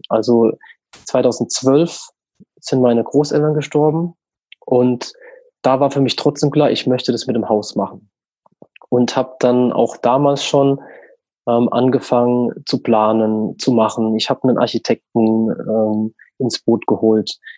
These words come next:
mich mit der Gemeinde getroffen und dann hat sich das aber wirklich drei, vier, fünf Jahre, also wirklich drei, vier Jahre hingezogen. Ähm, ich hatte immer wieder Ärger mit dem Architekt, dann musste ich den wechseln.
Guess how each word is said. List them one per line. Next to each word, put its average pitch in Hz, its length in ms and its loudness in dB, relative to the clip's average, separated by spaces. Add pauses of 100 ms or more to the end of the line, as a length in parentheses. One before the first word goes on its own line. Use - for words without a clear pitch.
(240)
mich 131 180 0
mit 131 80 4
der 123 80 4
Gemeinde 110 420 2
getroffen - 500 -2
und 113 120 0
dann 113 160 0
hat 139 200 -6
sich - 200 -8
das - 180 -8
aber 117 300 -2
wirklich 127 400 -4
drei, 123 340 -2
vier, 120 320 0
fünf 120 260 -4
Jahre, 120 200 0
also 110 180 -2
wirklich 117 240 -4
drei, 131 320 0
vier 127 260 0
Jahre 120 340 2
hingezogen. 117 800 -2 (640)
Ähm, 120 220 2
ich - 120 -4
hatte 120 140 0
immer 135 280 2
wieder 123 180 0
Ärger 123 280 0
mit 120 140 0
dem 113 100 0
Architekt, - 540 -4
dann 113 80 0
musste 113 340 -4
ich - 160 -6
den 117 240 2
wechseln. 110 460 -2